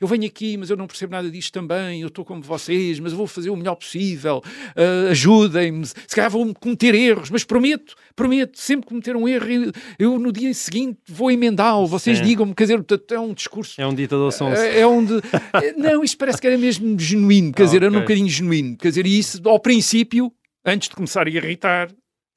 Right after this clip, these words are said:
Speaker 2: Sim.
Speaker 1: enterneceu as pessoas, quer dizer,
Speaker 2: <laughs>
Speaker 1: como todas as coisas na política, quer dizer,
Speaker 2: Sim,
Speaker 1: primeiro,
Speaker 2: sim.
Speaker 1: eh, ao
Speaker 2: Ficamos
Speaker 1: contrário do que é o
Speaker 2: encantados.
Speaker 1: pre-, do, do, do, ao contrário daquela s-, famosa frase do,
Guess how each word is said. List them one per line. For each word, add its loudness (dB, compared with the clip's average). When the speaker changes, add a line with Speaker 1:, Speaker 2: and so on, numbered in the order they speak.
Speaker 2:
Sim. -4
Speaker 1:
enterneceu 0
as -2
pessoas, -2
quer 2
dizer, -2
Speaker 2:
<laughs> -6
Speaker 1:
como 0
todas -4
as -10
coisas -6
na -2
política, -2
quer -2
dizer, 0
Speaker 2:
Sim, -18
Speaker 1:
primeiro, 0
Speaker 2:
sim. -10
Speaker 1:
eh, 2
ao 0
Speaker 2:
Ficamos -6
Speaker 1:
contrário 2
do 2
que 0
é 6
o 4
Speaker 2:
encantados. -6
Speaker 1:
pre-, 2
do, -4
do, -8
do, -4
ao -2
contrário -4
daquela -6
s-, -12
famosa -12
frase -10
do, -18